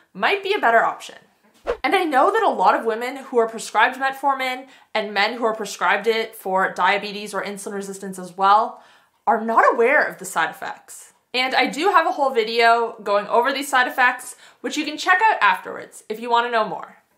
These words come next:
But let's talk about exactly how insulin resistance is related to P C O S, because it's actually hyperinsulinemia, which is high insulin, that causes the three main symptoms. Every month, just before ovulation,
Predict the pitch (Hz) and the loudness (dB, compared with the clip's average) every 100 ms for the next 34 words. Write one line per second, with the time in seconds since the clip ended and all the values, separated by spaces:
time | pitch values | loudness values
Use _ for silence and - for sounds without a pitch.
0 | _ _ 294 - 320 370 403 453 494 508 | _ _ 4 4 0 0 2 2 2 0
1 | 370 269 269 302 247 - 208 175 156 - | 0 2 0 -2 -12 -4 2 2 2 -6
2 | - _ - 254 226 262 233 208 202 196 | -18 _ -6 -6 -4 -4 -4 -4 -6 -6
3 | 175 170 - 185 208 196 156 - - - | -10 -10 -14 -6 -4 -4 -4 -8 -16 -12
4 | 233 220 196 180 165 - - - - - | -12 -10 -12 -4 -4 -4 -12 -18 -20 -20
5 | _ _ - - 262 381 381 269 - 233 | _ _ -16 -10 2 2 2 -8 0 4
6 | 311 - 415 381 - 269 320 359 349 262 | 4 2 -6 -6 -4 -2 -2 0 0 -2
7 | 277 233 196 208 285 311 302 302 285 220 | -8 -6 -6 -6 -6 2 2 2 -2 -6
8 | 196 196 202 202 208 226 - 247 240 247 | -6 2 2 2 -2 -8 -4 -2 -4 -8
9 | _ _ _ 233 226 - 277 285 277 - | _ _ _ 0 0 4 4 4 -8 -12
10 | 233 - 233 269 370 466 - 233 214 233 | -14 -8 -6 -4 -4 -4 -6 -4 -4 -4
11 | - 185 - - - - - - _ _ | -8 -10 -8 -16 -16 -20 -20 -20 _ _
12 | _ _ _ 277 440 453 226 233 - 220 | _ _ _ 0 0 2 2 0 -6 0
13 | 226 233 370 349 302 240 240 208 160 - | 0 0 -6 -2 2 2 2 -4 -4 -8
14 | 180 180 | -12 -12